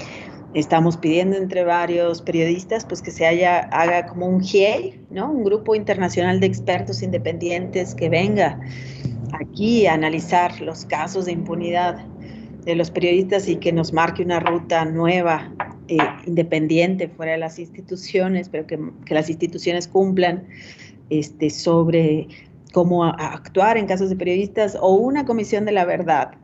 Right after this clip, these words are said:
de tantos periodistas. Tenemos al menos ciento cincuenta periodistas asesinados desde el dos mil, treinta periodistas desaparecidos, que de esos no se habla, ¿no?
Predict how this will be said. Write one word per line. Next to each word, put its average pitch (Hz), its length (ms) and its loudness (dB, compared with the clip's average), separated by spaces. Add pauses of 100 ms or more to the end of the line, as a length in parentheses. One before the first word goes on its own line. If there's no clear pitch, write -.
de 180 180 -4
tantos 180 420 -2
periodistas. 180 640 -2
Tenemos 175 300 -4
al 165 100 0
menos 175 260 0
ciento 175 220 -2
cincuenta 170 400 0
periodistas 180 360 -2
asesinados 185 600 0
desde 214 200 2
el 185 140 4
dos 175 200 2
mil, 226 280 2 (760)
treinta 208 440 4
periodistas 185 460 -4
desaparecidos, 175 880 -4
que 170 120 -2
de 170 60 2
esos 165 300 -6
no 180 120 -2
se - 180 -4
habla, 185 420 0 (140)
¿no? 214 280 -2